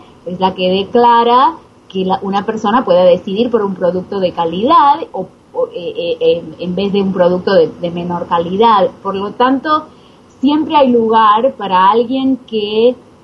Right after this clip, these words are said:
ofrece eso que la otra persona está buscando. Em, yo me, eh, defino más que como una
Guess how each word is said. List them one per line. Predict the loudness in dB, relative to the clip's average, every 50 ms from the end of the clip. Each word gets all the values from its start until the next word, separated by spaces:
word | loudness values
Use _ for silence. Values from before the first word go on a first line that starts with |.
| _ _ -8
ofrece | -8 -8 -6 -4 0 2 2 2 2 2 4 4 4 4
eso | 4 0 -2 -4 -2 -2 -4 -6 -10 -10
que | -8
la | -8 -6 -8
otra | -8 -10 -12
persona | -12 -12 -12 -8 -8 -8 -8
está | -6 -6 -8
buscando. | -6 -8 -10 -8 -6 -4 -4 -4 -4 -4 -6 -6 -8 -10 -20 -20 -20 -6 0
Em, | 2 4 4 4 4 4 2 0 0 -2 -4 -6 -6 -8 -10 -8 -4 -2
yo | 0 0 0 0
me, | 0 0 -2 -2 -4 -8 -12 -18 -20 -20 -12 -6
eh, | -2 0 0 0 2
defino | 2 2 2 0 -2 -2 0 0 2 2 2 4
más | 4 4 4 4 4 4 4 4 2 -2 -6 -6
que | -6 -4 -2
como | -2 -4 -2 -2 -4 -6 -4
una | -2 0 2 4 4 4 4 2